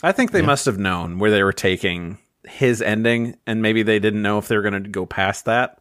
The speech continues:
Speaker 1: And they're like, "Well, okay, we've got this set up, so then Goku is going to die this way, and then maybe if we get another, you know, year renewal, then we'll follow this Goku after this T V special," you know? Or maybe they knew that that's where it's gonna be. Like, "So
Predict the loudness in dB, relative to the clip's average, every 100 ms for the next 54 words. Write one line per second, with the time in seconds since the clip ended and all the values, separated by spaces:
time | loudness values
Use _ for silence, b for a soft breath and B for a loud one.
0 | _ -6 -4 -2 -4 -2 0 0 2 2
1 | 2 2 0 0 0 0 0 0 2 2
2 | 2 0 0 2 2 2 -2 0 0 0
3 | 0 0 0 0 0 2 2 2 0 -2
4 | 0 2 2 0 -2 -2 0 2 2 2
5 | 0 0 0 2 2 2 2 2 -4 _
6 | -14 -14 -10 -8 -4 -4 -2 0 0 0
7 | 0 2 2 2 0 -2 0 2 2 2
8 | 2 0 0 -4 -4 -6 -8 -8 -14 b
9 | b b -4 -2 -2 -2 -2 0 0 -2
10 | -4 -4 -8 -10 _ _ -14 -6 -4 -4
11 | -6 _ _ _ 0 2 4 4 6 6
12 | 4 2 2 0 0 -2 0 -2 2 2
13 | 0 -2 -4